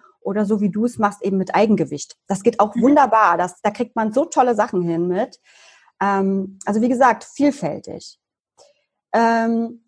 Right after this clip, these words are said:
Speaker 1: dann im Zentrum steht für uns die Steigerung vom Muskelgewebe.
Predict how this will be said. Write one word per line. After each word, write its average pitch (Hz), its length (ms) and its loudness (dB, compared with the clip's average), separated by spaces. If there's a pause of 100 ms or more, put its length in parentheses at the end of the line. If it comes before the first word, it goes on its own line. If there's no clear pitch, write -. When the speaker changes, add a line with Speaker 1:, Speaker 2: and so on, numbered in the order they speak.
(160)
Speaker 1:
dann 285 380 4 (120)
im 220 140 0
Zentrum 190 720 -2 (400)
steht 226 360 0
für - 160 -6
uns 262 280 -2
die 220 100 -4
Steigerung 226 520 0
vom 202 180 -4
Muskelgewebe. 170 880 -2